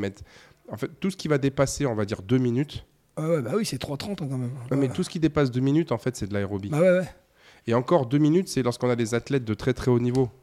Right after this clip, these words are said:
Speaker 1: Un, un athlète qui est capable de tenir un effort, euh, anaérobique euh, c'est-à-dire, euh, on va dire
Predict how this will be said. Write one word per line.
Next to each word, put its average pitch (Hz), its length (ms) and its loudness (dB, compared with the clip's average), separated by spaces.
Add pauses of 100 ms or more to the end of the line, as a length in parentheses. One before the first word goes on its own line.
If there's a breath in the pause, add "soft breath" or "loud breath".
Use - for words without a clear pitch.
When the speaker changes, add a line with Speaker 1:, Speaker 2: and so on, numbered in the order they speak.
Speaker 1:
Un, 110 80 2
un 113 220 4
athlète 143 260 2
qui - 120 -8
est - 20 -2
capable 135 320 2
de 120 60 4
tenir 131 340 2
un 113 80 2
effort, 117 380 0
euh, 107 180 2
anaérobique 127 640 2 (560 soft breath)
euh, 92 100 -2
c'est-à-dire, 107 520 0
euh, 95 880 2
on 85 60 -4
va 101 120 -2
dire 107 120 -4